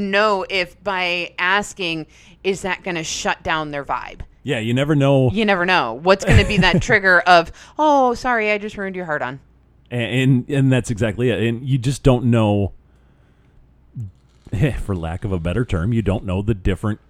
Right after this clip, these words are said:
Speaker 2: kink levels of people you're playing with. Some
Speaker 1: Right.
Speaker 2: people might be into this, some people might not. Some people might wanna try this,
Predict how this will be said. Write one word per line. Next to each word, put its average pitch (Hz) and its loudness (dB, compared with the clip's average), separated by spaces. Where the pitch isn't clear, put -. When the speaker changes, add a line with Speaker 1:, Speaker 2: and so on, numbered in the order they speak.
Speaker 2:
kink - -4
levels 80 -6
of 95 -4
people 107 0
you're 127 0
playing 196 0
with. - -8
Some 98 0
Speaker 1:
Right. 190 8
Speaker 2:
people 123 2
might 107 2
be 104 0
into 113 0
this, 208 2
some 139 0
people 120 4
might 113 -2
not. 139 -2
Some 90 -6
people 85 -6
might 92 -4
wanna 95 -4
try 95 -6
this, 151 -2